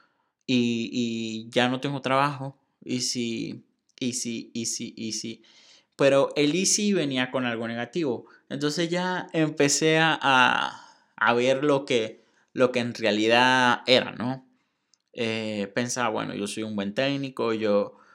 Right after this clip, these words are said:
considero que soy una buena persona, le brindo un buen servicio a las personas, trato bien a la persona en el, en el,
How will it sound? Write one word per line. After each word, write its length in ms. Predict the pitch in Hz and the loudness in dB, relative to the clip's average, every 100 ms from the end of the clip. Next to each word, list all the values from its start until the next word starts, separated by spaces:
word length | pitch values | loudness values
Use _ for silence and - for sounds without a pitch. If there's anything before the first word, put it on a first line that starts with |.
| _ _ | _ _
considero 520 | 127 123 120 110 113 | 2 2 0 0 0
que 80 | 113 | -4
soy 140 | 120 | -6
una 100 | 110 | -4
buena 260 | 101 101 98 | -2 -2 -4
persona, 500 | - - 139 127 117 | -6 -4 -4 -2 -2
le 140 | 110 | -2
brindo 420 | 110 120 120 113 | 0 0 -2 -4
un 80 | 110 | -6
buen 180 | 113 107 | -6 -6
servicio 360 | 110 110 104 107 | -6 -6 -6 -6
a 40 | |
las 80 | 110 | -6
personas, 640 | - - 147 135 127 120 | -6 -4 -4 -2 -4 -2
trato 320 | - 113 110 113 | 0 0 0 -6
bien 140 | 110 | -6
a 60 | 120 | -8
la 100 | - | -6
persona 600 | 104 120 113 107 107 - _ _ - | -6 -6 -6 -6 -6 -10 _ _ -8
en 180 | 120 117 | -4 -2
el, 280 | 110 110 120 | -4 -6 -6
en 160 | 120 | -8
el, 580 | 110 107 104 101 101 | -6 -4 -4 -4 -6